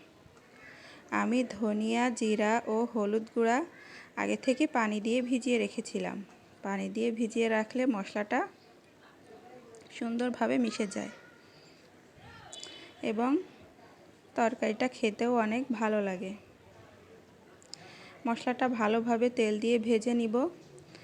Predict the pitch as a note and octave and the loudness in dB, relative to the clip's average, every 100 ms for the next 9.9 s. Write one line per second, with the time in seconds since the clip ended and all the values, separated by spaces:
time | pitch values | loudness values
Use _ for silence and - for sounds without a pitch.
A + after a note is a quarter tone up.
0 | - - - A#3+ A#3+ G#3+ A3+ A#3+ A3+ G#3+ | -20 -4 2 2 4 2 4 2 4 2
1 | G#3+ G#3+ A#3+ C4 A#3 - A3+ A3+ A3+ A#3+ | 2 2 0 2 -2 -2 -4 0 -2 -2
2 | - B3 A#3+ A#3+ C4+ G4 - - - - | 0 2 4 2 2 -2 -8 -20 -20 -20
3 | - - - - - - - - - - | -20 -20 -20 -20 -20 -20 -20 -20 -20 -12
4 | - B3 B3 A#3+ A#3+ A#3 A#3 B3+ A#3+ A3 | -2 0 2 2 4 2 2 2 2 2
5 | F#3+ F#3+ - - - - - - - - | 2 -2 -10 -20 -20 -20 -20 -20 -20 -20
6 | - - - - - - - - A3+ A3 | -20 -20 -20 -20 -20 -20 -10 0 4 4
7 | B3 B3 - A#3+ C4 A#3+ G#3+ A#3 D4+ - | 2 0 0 2 4 6 6 2 0 -4
8 | - - - - - - - - - - | -20 -20 -20 -20 -20 -20 -20 -20 -20 -20
9 | - - - - - A3+ A3+ A#3 B3+ | -20 -20 -20 -16 -4 0 2 2 4